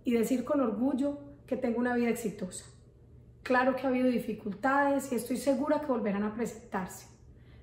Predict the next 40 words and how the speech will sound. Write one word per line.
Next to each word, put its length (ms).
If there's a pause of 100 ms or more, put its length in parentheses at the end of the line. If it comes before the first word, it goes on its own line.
pero 180
hoy 120
tengo 240
la 120
serenidad 500
y 60
la 180
confianza 560
para 140
afrontar 320
la 60
incertidumbre. 720 (840)
Creo 180
además 280
que 80
el 100
éxito 320
es 80
algo 300
que 140
se 160
construye 480
todos 260
los 180
días 540 (320)
y 120
que 120
debería 320
medirse 380
en 100
tu 100
capacidad 520
de 120
generar 360
crecimiento 520
y 40
prosperidad 540
a 60
tu 100
alrededor. 520